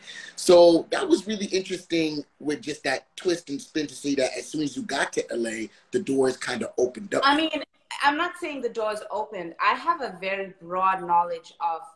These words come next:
Speaker 2: um, music in every, uh, state because I've been doing it for so long. Honestly, like, you talking about Atlanta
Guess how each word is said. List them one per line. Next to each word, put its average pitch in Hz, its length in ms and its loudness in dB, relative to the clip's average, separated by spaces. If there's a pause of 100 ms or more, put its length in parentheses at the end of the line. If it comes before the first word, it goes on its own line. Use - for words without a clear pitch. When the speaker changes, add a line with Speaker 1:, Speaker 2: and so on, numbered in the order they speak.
Speaker 2:
um, 151 500 -2 (240)
music 190 600 -8
in 180 220 -2
every, 196 520 -2
uh, 143 280 2
state - 540 -2 (120)
because 175 480 0
I've 170 160 2
been 180 140 -2
doing 180 240 0
it 180 80 -6
for 170 100 -4
so 170 220 2
long. 165 400 4 (480)
Honestly, 226 420 -2
like, 185 220 -4
you 196 120 -14
talking 220 340 -4
about 175 200 0
Atlanta 175 680 -2